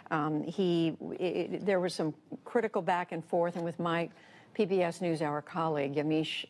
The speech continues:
Alcindor, she asked a question to the president about whether his using the term nationalists,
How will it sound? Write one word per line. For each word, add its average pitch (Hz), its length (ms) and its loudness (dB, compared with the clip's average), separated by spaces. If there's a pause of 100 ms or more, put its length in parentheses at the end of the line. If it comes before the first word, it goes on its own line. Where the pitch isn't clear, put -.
Alcindor, 170 680 0
she 165 180 -2
asked 160 280 -4
a 165 60 -2
question 156 520 -4
to 147 100 -12
the 156 120 -8
president 147 440 -2
about 147 300 0 (480)
whether 165 580 0
his 175 280 0
using 185 300 2
the 151 60 0
term 156 560 -2
nationalists, 156 960 -4